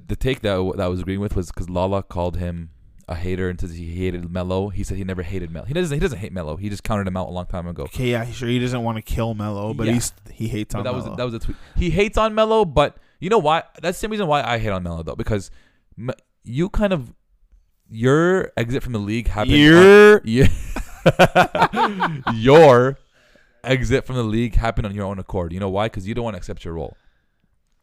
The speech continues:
Speaker 1: Why does Vince play twenty-two years, and why can't, why can't you play seventeen full seasons? Because Vince realized he was old, changed his game, became more of a mentor, and came off the bench.
Speaker 2: But don't you think Melo kinda got shafted?
Speaker 1: No.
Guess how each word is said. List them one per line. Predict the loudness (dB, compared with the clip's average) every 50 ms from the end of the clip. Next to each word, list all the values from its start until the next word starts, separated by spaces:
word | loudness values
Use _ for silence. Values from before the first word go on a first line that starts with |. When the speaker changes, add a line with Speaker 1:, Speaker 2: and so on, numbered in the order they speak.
| _ -20 -12 -6
Speaker 1:
Why | 0 2 2 4
does | 4 2 0 0
Vince | -2 -2 -4 -4 -6 -2
play | 0 0 0 0
twenty-two | 0 -4 -4 -4 -6 -4 -4
years, | -4 -2 -2 -2 -2 -2 -4 -8 -16 -20 _ _ -14
and | -10 -6 -4
why | -4 -4 -2
can't, | -2 -4 -6 -6 -8
why | -6 -6 -6
can't | -6 -6 -8 -8
you | -8 -6 -2
play | -2 0 0 -2
seventeen | -4 -6 -6 -8 -8 -8 -10 -12 -12 -10
full | -10 -10 -10
seasons? | -10 -10 -12 -12 -12 -12
Because | -12 -10 -8 -8 -8 -8 -10 -18 -20 _ _ _ -18
Vince | -12 -10 -10 -10 -10 -12 -16 -18 -20 _ _ _ _ _
realized | -10 -8 -6 -6 -6 -6 -6
he | -4 -6
was | -6 -4
old, | -4 -6 -4 -4 -6 -8 -10 -16 -16 _ _ -10
changed | -8 -6 -6 -6 -6
his | -8 -8 -8
game, | -8 -8 -6 -8 -8 -10 -12 -18 _ _ _ _ _ -14
became | -12 -10 -8 -6 -6 -6
more | -4 -4 -4
of | -4
a |
mentor, | -6 -6 -6 -6 -6 -4 -4 -4 -4 -6 -8 -14 _ _ _ _ _ _ _ _ _ _
and | -14 -12 -12 -10 -10
came | -8 -6 -6
off | -6 -6
the | -4
bench. | -4 -4 -4 -4 -10 -16 -20 _ _ _ -6
Speaker 2:
But | -4 -2
don't | 0 -2 -2 -2 -6
you | -10
think | -8 -8 -4 -2
Melo | 0 2 2 2 0
kinda | 0 -2 -2 0 0
got | 0 -2 -2
shafted? | -2 -4 -4 -4 -2 -2 -4 -4 -6 -6 -8 -12 -20 _ _ -10
Speaker 1:
No. | -8 -6 -4 -4 -4 -4 -6 -10